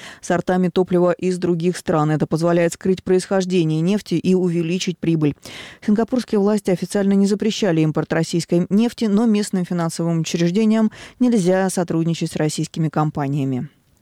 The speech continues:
Российское посольство в Эстонии настаивает, что к сбоям в консульском обслуживании привели враждебные действия Таллина. Об этом говорится в сообщении дипмиссии на запрос Р Б К.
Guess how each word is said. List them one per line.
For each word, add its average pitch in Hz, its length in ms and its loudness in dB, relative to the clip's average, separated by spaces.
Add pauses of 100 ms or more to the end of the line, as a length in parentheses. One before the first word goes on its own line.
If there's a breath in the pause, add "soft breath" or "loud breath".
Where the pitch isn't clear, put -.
(880 loud breath)
Российское 226 460 -2
посольство 233 480 0
в 233 100 2
Эстонии 170 500 2
настаивает, 175 600 2
что 180 420 0
к 175 60 -4
сбоям 180 440 2
в - 60 -8
консульском 170 500 -2
обслуживании 208 560 0
привели 180 340 2
враждебные 170 580 0
действия 185 420 0
Таллина. 151 640 0
Об 151 80 0
этом 170 260 0 (320 loud breath)
говорится 185 540 2
в - 40 -12
сообщении 175 520 0
дипмиссии 180 680 0
на 170 300 2
запрос 170 640 0
Р 160 180 0
Б 170 200 2
К. 156 260 -2